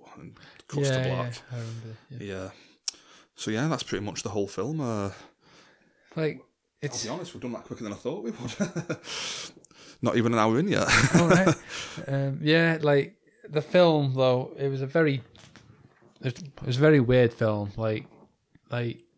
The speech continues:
Speaker 2: yeah, I didn't know where, where I was coming or going at the time. Honestly, like, it was so
Speaker 1: Yeah.
Speaker 2: like, there's a scene, like, I don't, I think you've actually missed it off of your list there.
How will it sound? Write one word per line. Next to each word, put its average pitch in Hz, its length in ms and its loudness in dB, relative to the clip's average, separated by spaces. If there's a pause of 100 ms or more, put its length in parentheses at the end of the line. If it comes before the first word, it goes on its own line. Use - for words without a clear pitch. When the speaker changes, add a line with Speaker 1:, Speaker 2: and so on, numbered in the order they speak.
(140)
Speaker 2:
yeah, 120 200 0
I 117 60 -2
didn't 143 160 -4
know 131 80 0
where, 123 260 0
where 117 320 -2
I 107 40 -8
was 104 120 -12
coming 104 220 -10
or 101 60 -10
going 107 260 -4
at 101 180 -12
the 107 80 -18
time. 101 300 -12
Honestly, 110 280 -8
like, 107 220 -8
it 104 60 -10
was 104 100 -12
so 104 120 -4
Speaker 1:
Yeah. 92 240 0 (260)
Speaker 2:
like, 165 120 0
there's 175 200 2
a 175 100 4
scene, 175 500 0
like, 147 200 4
I 143 80 2
don't, 170 160 2
I - 40 0
think 190 220 -2
you've 147 140 2
actually 127 380 -4
missed 113 360 -6
it 104 140 -8
off 120 180 -8
of 135 160 -8
your 160 140 -2
list 120 360 -8
there. 104 220 -10